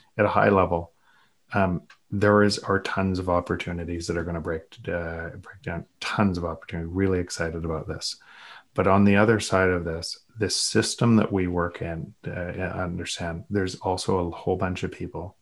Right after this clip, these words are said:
maybe you or maybe somebody else, that's going through a ton of pain because of the system's breaking down. Understand that. It doesn't look the same for everybody in a system like this. And so I would say with empathy or,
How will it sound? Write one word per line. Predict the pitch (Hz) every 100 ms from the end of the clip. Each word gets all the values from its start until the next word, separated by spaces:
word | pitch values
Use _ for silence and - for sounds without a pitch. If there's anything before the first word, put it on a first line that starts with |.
| _
maybe | 92 87 95
you | 90 87 80 87 _ 87
or |
maybe | 85 90 90
somebody | 90 90 90
else, | 82 80 - - - -
that's | 92
going | - 92 87
through | - 92
a | 85
ton | - 90
of | 87
pain | - 87 80 78 - _ _ _ _ -
because | 92 90 87
of | 85
the |
system's | - 87 - 87 85
breaking | 82 85 85 82
down. | 80 76 78 _ _ _ _ -
Understand | 101 98 92 - 87 85
that. | 80 - - - _ _ _ _ -
It | 92
doesn't | 98 101 95
look | 95 - -
the | 90
same | - 90 87
for | 82 90 85
everybody | 82 87 85 82 82
in | 85
a |
system | - 92 - 87 85
like | 82 -
this. | 87 85 -
And | 85 80
so | - 87 82 - - -
I | 92
would | 87
say | - 92 87 - - - _ -
with | 95 92 - -
empathy | 104 101 98 - 95
or, | 90 - 92 90